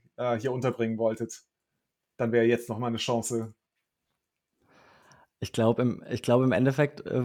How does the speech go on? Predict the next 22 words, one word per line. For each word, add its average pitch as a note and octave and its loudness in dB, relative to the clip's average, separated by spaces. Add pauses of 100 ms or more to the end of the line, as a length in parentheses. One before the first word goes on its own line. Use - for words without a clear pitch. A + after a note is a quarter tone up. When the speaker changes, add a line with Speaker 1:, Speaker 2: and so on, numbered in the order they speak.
Speaker 2:
war A#2+ 2
das C#3 -2
ganz C#3 0
stimmig, D3 2
was A2+ -2
wir G#2+ -2
gesagt G2+ -4
haben, C3 4
ohne A#2+ 2
jetzt A2+ -2
hier A#2 2
zu B2 -2
viel C3 8
<laughs> F#3 12
Selbstbeweihräucherung C3+ 2 (280)
zu D3+ -2
betreiben. C#3+ 4
<laughs> - 2 (880)
Ich B2 4
glaub, D3+ 8
ich C#3 2
gl-, - -4